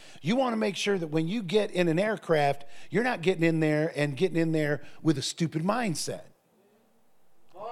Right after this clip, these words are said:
Speaker 2: that's right.
Speaker 1: Most, most airline crashes, I, in a parti-, there was a particular,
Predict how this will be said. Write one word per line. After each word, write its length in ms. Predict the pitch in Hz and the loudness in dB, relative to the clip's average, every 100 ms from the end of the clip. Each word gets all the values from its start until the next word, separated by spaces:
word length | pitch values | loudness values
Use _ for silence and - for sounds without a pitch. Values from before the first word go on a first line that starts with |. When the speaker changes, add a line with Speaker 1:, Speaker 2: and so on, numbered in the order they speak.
| 240 | -10
Speaker 2:
that's 340 | - - - | -12 -16 -20
right. 320 | 175 151 139 - _ _ _ _ - _ _ _ _ _ _ _ _ _ _ _ _ _ _ _ _ | -20 -20 -20 -20 _ _ _ _ -20 _ _ _ _ _ _ _ _ _ _ _ _ _ _ _ _
Speaker 1:
Most, 640 | 190 160 175 285 320 - - - | -2 2 4 4 4 0 -6 -8
most 500 | 180 220 311 - - - | 0 2 2 -2 -4 0
airline 480 | 233 247 220 202 165 | 2 2 2 -2 -2
crashes, 480 | 180 170 160 156 | -2 0 -2 0
I, 140 | 170 180 151 151 | 0 0 -6 -2
in 180 | 170 165 | 2 2
a 100 | 151 | 0
parti-, 320 | - 151 180 | -4 -8 -2
there 160 | 165 196 | 0 0
was 100 | 156 | -2
a 60 | |
particular, 640 | - 165 277 262 233 190 | -4 -4 -4 -2 0 0